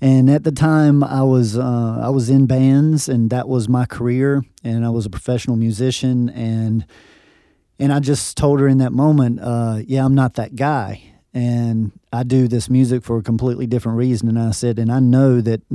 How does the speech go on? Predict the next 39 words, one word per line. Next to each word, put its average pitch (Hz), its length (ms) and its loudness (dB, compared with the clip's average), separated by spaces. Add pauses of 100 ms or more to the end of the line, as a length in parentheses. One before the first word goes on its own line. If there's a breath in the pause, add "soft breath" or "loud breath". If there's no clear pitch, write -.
(260)
you 127 120 0
know, 110 220 0 (100)
typically 123 600 0 (400 loud breath)
about 139 160 0
ninety-five 143 540 4
percent 131 480 2
of 123 260 0
musicians, 120 840 2
uh, 113 300 -2
may 120 240 2
be 131 260 0
that 110 300 -4
guy, 107 420 -4 (420 loud breath)
but 123 120 0
I'm 127 120 4
not. 127 320 4
And 110 160 0
I, 110 300 -2
I 120 80 -6
look 117 240 -2
forward 117 260 -2
to 107 60 -2
showing 131 380 2
you." 110 400 -2
And 113 560 0
we 127 180 2
embarked 120 380 2
on 120 400 2
an 117 240 0
eleven-year 123 840 2
relationship. 117 840 -2 (680 soft breath)
And 120 720 0
part 143 220 4
of 117 140 0
that 135 200 0
deal, 139 260 4
of 120 120 -2
course, 127 340 0
was, 120 640 0